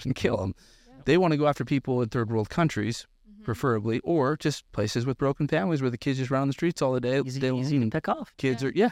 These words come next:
Speaker 1: easy to pick off.
Speaker 3: Yep.
Speaker 1: Makes sense.
Speaker 3: No, hundred percent. Yeah.
Speaker 1: So the family, like, that core unit, and we're taught that all the time, but, like, that is so central to thwarting all the other stuff.
Speaker 2: Yeah. There was a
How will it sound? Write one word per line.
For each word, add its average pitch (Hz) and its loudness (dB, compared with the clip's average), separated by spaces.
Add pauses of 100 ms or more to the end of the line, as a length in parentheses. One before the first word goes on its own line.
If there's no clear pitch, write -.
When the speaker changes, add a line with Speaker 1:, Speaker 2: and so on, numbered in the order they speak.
Speaker 1:
easy 139 -2
to 143 -2
pick 156 -2
off. - -6 (120)
Speaker 3:
Yep. 135 -10 (260)
Speaker 1:
Makes 262 2
sense. 226 2 (180)
Speaker 3:
No, 156 -6
hundred 160 -4
percent. - -20
Yeah. 135 -6
Speaker 1:
So 160 2
the 151 0
family, 180 0 (260)
like, 135 -2
that 139 2
core 160 0
unit, 139 2
and 117 -2
we're 135 -2
taught - -2
that 104 0
all 123 0
the 107 -2
time, 180 0
but, 101 -4
like, 101 -4
that 143 0
is 101 -6
so - -2
central 117 -2 (160)
to 107 0 (720)
thwarting 135 2
all 123 2
the 117 2
other 113 2
stuff. - 2 (140)
Speaker 2:
Yeah. 240 -8 (400)
There 240 6
was 240 4
a 220 4